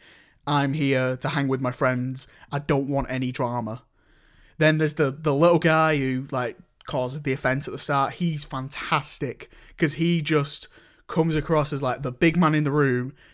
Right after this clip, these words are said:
Then as soon as there's another man in the room, he's like, "Oh, sorry, sir. Sorry, sir." He d-, he plays that role absolutely fantastically. Um, I'm running out of time, so I'll have to start talking about You're Next. Um, You're Next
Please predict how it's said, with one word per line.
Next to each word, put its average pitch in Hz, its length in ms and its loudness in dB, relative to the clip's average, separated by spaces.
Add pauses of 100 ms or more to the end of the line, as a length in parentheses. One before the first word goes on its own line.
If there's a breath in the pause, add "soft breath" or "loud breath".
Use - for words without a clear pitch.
Then 139 120 2
as 139 120 0
soon 185 240 6
as 156 80 4
there's 156 120 -2
another 151 280 2
man 151 260 2
in 147 80 2
the 135 100 -2
room, 127 280 -4
he's 131 280 -2
like, 127 440 -4 (500 soft breath)
"Oh, 196 220 4
sorry, 190 320 0
sir. 160 220 0
Sorry, 165 280 2
sir." - 260 2 (240 loud breath)
He 175 180 2
d-, 156 180 0
he 151 140 -4
plays 151 260 0
that 147 120 -2
role 139 240 -4
absolutely 143 460 -4
fantastically. 123 1160 -8 (840 soft breath)
Um, 147 280 4
I'm 156 120 -4
running 160 120 0
out 135 120 0
of 127 60 -6
time, 131 200 -2
so 147 100 -2
I'll 127 100 2
have 160 160 0
to 139 200 2
start 131 220 2
talking 160 200 0
about 135 240 0 (220 soft breath)
You're 160 300 8
Next. - 760 -2 (520 soft breath)
Um, 147 340 2
You're 175 300 6
Next - 400 0